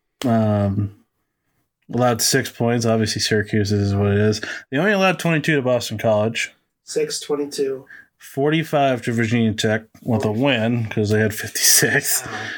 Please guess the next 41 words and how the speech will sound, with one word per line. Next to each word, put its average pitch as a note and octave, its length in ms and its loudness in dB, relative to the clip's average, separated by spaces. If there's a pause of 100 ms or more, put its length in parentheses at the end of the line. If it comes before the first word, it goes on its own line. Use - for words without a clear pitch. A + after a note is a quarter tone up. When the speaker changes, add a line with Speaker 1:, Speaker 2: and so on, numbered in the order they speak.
(260)
Speaker 1:
Twenty-eight D3 500 2
to B2 240 2
Florida A#2 340 0
State. A2+ 540 -2 (100)
Uh, A2+ 60 -2
we G#2 120 0
Speaker 2:
Okay. - 40 0
Speaker 1:
saw A#2 260 0
that A#2+ 220 2
game. A2+ 280 -2 (840)
They G#2+ 100 -2
lo-, A#2 240 2
or C3 180 0
they, C3+ 160 2
excuse D#3+ 280 -2
me, A2+ 120 2
thirty-one C#3+ 540 0
to A2+ 60 -4
Florida G#2+ 260 -2
State. G#2 220 -2
They G#2+ 60 -8
scored - 280 -2
twenty-eight. G2+ 320 -4
They G#2+ 80 -2
lost G2+ 320 -2
that G2+ 120 0
game. G#2 260 0 (460)
Uh, A2+ 60 -2
N B2 260 2
C C3 180 -2
State, C3 400 0
they A#2 100 -2
allowed A#2 340 2
only A#2 200 2
twenty-one. A2+ 720 0
Speaker 2:
Okay. - 220 -18 (220)
Speaker 1:
And A2 280 2
Virginia, A2+ 460 2
they G#2+ 100 2
allowed G#2 260 2
forty-four. G#2+ 600 -4